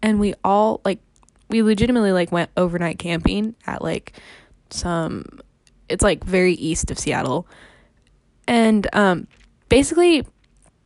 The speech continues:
we had to work, and we were, like, canoeing. So we, there was, like, this lake, and we had to, like, canoe out to this little island, then canoe back, and all this stuff.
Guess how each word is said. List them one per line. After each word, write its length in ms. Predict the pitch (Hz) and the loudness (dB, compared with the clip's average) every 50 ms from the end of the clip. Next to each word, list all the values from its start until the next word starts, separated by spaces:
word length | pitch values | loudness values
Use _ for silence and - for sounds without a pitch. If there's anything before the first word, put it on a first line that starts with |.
| _ _ _ _ _ _ _ - - - - - - _ _ _ _ _ - | _ _ _ _ _ _ _ -16 -16 -16 -20 -20 -20 _ _ _ _ _ -2
we 80 | 247 | 0
had 140 | 208 208 233 | 0 2 4
to 80 | 240 233 | 2 4
work, 440 | 208 202 202 202 196 196 - - - - - - - _ _ _ _ | 4 6 4 4 4 2 -2 -8 -8 -8 -8 -10 -14 _ _ _ _
and 140 | - 214 220 | -4 -2 0
we 80 | 226 | 0
were, 100 | 220 214 | 2 2
like, 200 | 208 202 185 - | 2 0 0 -2
canoeing. 760 | - - 196 196 196 196 196 208 226 240 254 262 277 285 269 - - - - - - | -4 -2 -2 0 0 0 0 0 0 0 0 -2 -4 -6 -8 -12 -16 -20 -20 -20 -16
So 180 | - - 214 | -4 -2 0
we, 180 | 208 214 214 208 | 2 4 4 4
there 280 | - - 214 214 214 | 2 0 -2 2 2
was, 100 | 214 208 | 2 2
like, 120 | 208 208 - | 2 0 -2
this 180 | 208 196 - | -2 -6 -2
lake, 260 | - 220 220 240 233 - | 2 2 2 2 0 -2
and 80 | 208 | -4
we 60 | 202 | -2
had 80 | 196 196 | -2 -2
to, 60 | 196 | 0
like, 160 | 196 185 185 | -2 -2 -2
canoe 320 | - - 202 202 214 220 220 | -2 -2 0 0 2 2 2
out 180 | 214 208 208 - | 0 -2 -2 -4
to 80 | - | -2
this 180 | - 202 - - | -2 -2 -2 -2
little 120 | 196 190 | -2 -2
island, 500 | 185 185 180 180 180 180 185 180 175 - - - - - - - _ | -2 -2 -2 -2 -2 -2 -2 -4 -4 -8 -14 -20 -20 -20 -20 -20 _
then 120 | - 196 185 | -8 -6 -4
canoe 280 | - - 196 190 185 | -4 -2 -2 -2 -2
back, 400 | 175 185 180 180 180 175 175 170 _ _ - | 0 0 0 0 0 -2 -4 -8 _ _ -10
and 300 | - 175 170 165 160 - - - - - - - - - _ _ _ _ _ _ _ | -8 -6 -6 -6 -8 -10 -14 -20 -20 -20 -20 -20 -20 -20 _ _ _ _ _ _ _
all 140 | - 240 233 | 2 2 4
this 140 | 226 226 214 | 4 2 0
stuff. 340 | - - 202 190 190 - | 0 0 0 0 0 -4